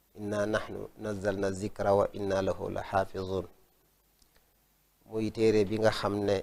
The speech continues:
mboolem nit Yàlla yi di ay xejjam dañoo jeexal seenu dund ci liggéeyal ko, amee ca nag martaba yu kawe, kawe, kawe,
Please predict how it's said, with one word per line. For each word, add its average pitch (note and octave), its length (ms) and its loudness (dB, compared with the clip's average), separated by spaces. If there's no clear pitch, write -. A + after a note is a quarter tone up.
mboolem A2 520 4
nit A2 180 -6
Yàlla G2+ 340 4
yi G2 200 -2
di F2+ 140 -6
ay F2+ 220 -4
xejjam G2 640 2
dañoo G2+ 340 -4
jeexal G#2 360 0
seenu G#2 320 -2
dund G2 400 -10
ci - 100 -6
liggéeyal G#2 540 4
ko, F2+ 180 -8
amee A2 260 -2
ca G#2 120 -4
nag G2+ 180 0
martaba G2 480 -4
yu G2 140 2
kawe, G2 380 2
kawe, F#2+ 300 2
kawe, F#2+ 240 -2